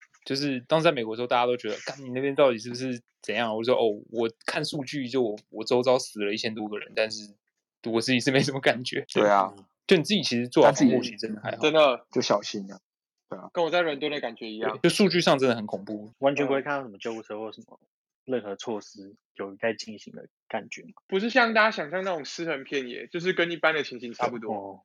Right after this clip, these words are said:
Speaker 3: 而且跟台北比起来，天气更好一些。
Speaker 1: <laughs>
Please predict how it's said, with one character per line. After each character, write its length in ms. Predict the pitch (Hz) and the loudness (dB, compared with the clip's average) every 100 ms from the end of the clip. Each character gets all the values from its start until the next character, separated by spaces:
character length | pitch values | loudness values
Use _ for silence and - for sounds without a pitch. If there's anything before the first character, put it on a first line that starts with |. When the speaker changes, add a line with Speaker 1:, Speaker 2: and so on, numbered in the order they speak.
| - | -4
Speaker 3:
而 100 | 190 | 0
且 280 | 170 160 147 | 4 6 6
跟 180 | 170 175 | 4 4
台 180 | 165 | 2
北 100 | 147 | 2
比 140 | 135 135 | 2 -2
起 100 | 135 | -2
来， 80 | 117 | -2
天 200 | 135 123 | -4 -4
气 120 | 131 | -2
更 140 | 127 | -2
好 180 | 117 101 | -2 -6
一 60 | 107 | -2
些。 80 | |
Speaker 1:
<laughs> 1700 | 139 - - 165 151 156 131 214 - 202 - - - - - 165 127 | 0 2 2 2 2 -2 -4 -6 -6 -6 -6 -6 -10 -14 -2 0 0